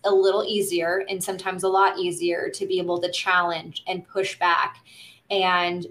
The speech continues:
bring data to the table that says, "You know, I know that you asked for this, but have you considered these emerging or adjacent skill sets because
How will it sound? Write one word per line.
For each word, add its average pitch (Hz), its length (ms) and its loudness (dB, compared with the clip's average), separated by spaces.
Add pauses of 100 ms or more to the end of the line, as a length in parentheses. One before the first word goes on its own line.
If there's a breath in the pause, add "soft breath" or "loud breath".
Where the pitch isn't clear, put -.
bring 214 320 2
data 196 400 4
to 170 60 -14
the 180 100 -2
table 175 400 -2
that 180 140 -4
says, 180 240 0
"You 202 80 0
know, 196 120 4
I 185 120 2
know 220 220 2
that 262 140 0
you 220 120 0
asked - 400 2
for 185 140 0
this, 175 380 -2
but 190 80 -2
have 185 260 -2
you 190 120 2
considered 175 760 -2 (720)
these 240 380 -2
emerging 196 580 4
or 185 160 -2
adjacent 185 580 0
skill 190 300 0
sets 180 380 -2
because 170 720 -4